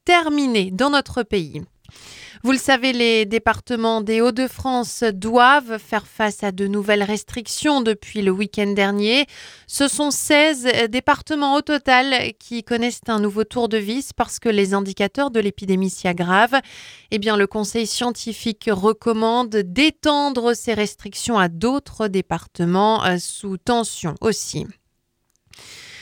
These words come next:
Dans l'actualité également, cette, euh, grève aujourd'hui encore, euh, dans la métropole lilloise. Il n'y a toujours pas de bus sur le réseau Ilévia, sur les lignes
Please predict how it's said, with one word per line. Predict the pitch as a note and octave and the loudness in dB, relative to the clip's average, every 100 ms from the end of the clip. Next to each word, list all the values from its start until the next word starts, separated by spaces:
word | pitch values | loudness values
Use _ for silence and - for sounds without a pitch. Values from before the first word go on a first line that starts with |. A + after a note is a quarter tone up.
| - - | -16 -2
Dans | A#3 C4+ B3+ | 4 6 6
l'actualité | B3 A#3 - B3+ A#3+ A3+ - B3 | 2 0 0 0 0 -2 -2 0
également, | A3 A3 A3 A3+ A#3 | 4 2 2 0 -4
cette, | - A#3 A3 - | -2 -2 -2 0
euh, | A#3 G#3 G#3 | 4 4 4
grève | G3+ G3+ A#3+ A3 | 0 0 0 2
aujourd'hui | A3+ G#3+ A3 G3+ A#3 | 0 2 0 0 0
encore, | G#3+ - A#3 A3 G#3+ G3+ G3 | 0 0 4 6 4 2 2
euh, | G#3 G3+ G3+ | 4 4 4
dans | G#3+ | 2
la | G#3 G3+ | 0 0
métropole | G#3+ A3 G#3+ A3 | -2 -6 0 0
lilloise. | G#3+ G#3+ G#3+ A3 A#3+ | 0 0 4 4 2
Il | A3+ | -2
n'y | A3 | -2
a | G#3+ | -2
toujours | - A3+ A#3 - | -2 -6 -6 2
pas | A#3 | 2
de | G#3 | 2
bus | G3 A3+ C4+ - A3+ | 0 2 2 2 -6
sur | G#3 - G#3 | -6 -2 0
le | G3+ | 2
réseau | G#3 G3 G#3+ | 0 -2 -2
Ilévia, | A#3 B3 A3 G#3+ A3 | 0 0 0 2 0
sur | - A3 | 0 -2
les | G3+ | 0
lignes | G3+ A3 G#3 | 0 0 0